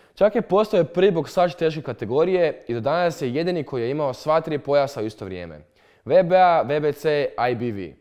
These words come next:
Tyson je također uživao u svemu jer su počeli stizati sponzori i unosne suradnje. Tvrtke kao što je Nintendo, proizvođač igračkih konzola i videoigara,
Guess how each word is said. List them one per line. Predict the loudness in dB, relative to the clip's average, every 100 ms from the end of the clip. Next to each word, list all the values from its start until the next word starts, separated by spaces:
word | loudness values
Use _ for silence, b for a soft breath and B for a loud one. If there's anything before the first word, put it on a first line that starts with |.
| _
Tyson | 2 2 0
je | -2
također | -2 -2 -2 -2
uživao | -2 0 0 0
u |
svemu | 0 -2 -2 -2
jer | -4
su | -6
počeli | -6 -4 -4 -6
stizati | -4 -6 -4 -6
sponzori | -8 -4 -2 0 -2
i | 0 -2
unosne | -4 -6
suradnje. | -10 -8 -8 -8 -14 -20 _ b b b b
Tvrtke | -2 0 2 0
kao | 4 4
što | 2 -2
je |
Nintendo, | -2 0 0 2 2 2 0
proizvođač | -4 -8 -4 -2 0 0 -2
igračkih | -2 -2 -4 -8 -8
konzola | -8 -2 0 2
i | 0
videoigara, | -2 -2 -2 0 2 2 0